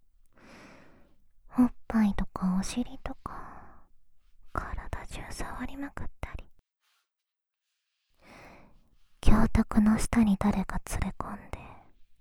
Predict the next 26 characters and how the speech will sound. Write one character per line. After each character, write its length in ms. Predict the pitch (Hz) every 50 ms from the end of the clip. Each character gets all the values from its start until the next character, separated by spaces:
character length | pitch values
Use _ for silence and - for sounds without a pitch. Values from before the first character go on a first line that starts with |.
| - - - - _ _ _ _ _ _ -
フ 140 | - - -
ェ 120 | 208 202
ラ 180 | 202 185 - -
ー 40 |
さ 160 | - - - -
せ 140 | - - - -
な 160 | - - - -
が 140 | - -
ら 160 | - - - -
授 160 | - - 240 233 -
業 80 | - - - -
し 120 | - - -
た 120 | - - - -
い 80 | - -
と 100 | - - - -
か、 260 | - - - - - - - - - - - - - - - - - - - - _ _ - - - -
そ 180 | - - 269
ん 180 | 277 277 277 277
な 380 | 285 285 285 277 277 277 277
妄 20 | 285
想 300 | - - - 269 269 269
し 200 | - - - -
な 180 | 254 254 254
が 200 | - - 262 254
ら、 320 | - 247 247 247 - - - _ _ _ _ _ _ _ _ _ _ _ - - - _ _ - - _ -
勃 240 | - 190 196 208